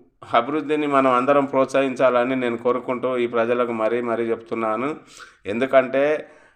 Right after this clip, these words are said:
అన్నిటికంటే ముఖ్యమైనది రైతాంగమే కాబట్టి, రైతాంగాన్ని పటిష్టంగా తయారు చేయాలి ఫస్ట్. ప్రతి ఇంట్లో రైతాంగాన్ని పటిష్టంగా ఆలోచిస్తేనే, ప్రతి విలేజ్లో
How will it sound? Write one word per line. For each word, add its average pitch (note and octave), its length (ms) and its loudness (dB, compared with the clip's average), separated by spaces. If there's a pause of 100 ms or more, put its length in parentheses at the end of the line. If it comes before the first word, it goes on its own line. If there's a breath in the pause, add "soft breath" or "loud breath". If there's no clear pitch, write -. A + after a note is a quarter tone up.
(160)
అన్నిటికంటే D#3+ 540 2
ముఖ్యమైనది D#3+ 600 2
రైతాంగమే D3+ 680 2
కాబట్టి, C#3+ 360 4
రైతాంగాన్ని D#3+ 720 2
పటిష్టంగా D3+ 560 0
తయారు C#3 340 8
చేయాలి A#2+ 280 2 (100)
ఫస్ట్. A#2 360 0 (420 loud breath)
ప్రతి B2 220 0
ఇంట్లో C#3+ 400 4
రైతాంగాన్ని D3+ 640 4
పటిష్టంగా C3+ 680 0 (420)
ఆలోచిస్తేనే, C#3+ 800 0
ప్రతి C#3 280 -4
విలేజ్లో C3+ 560 0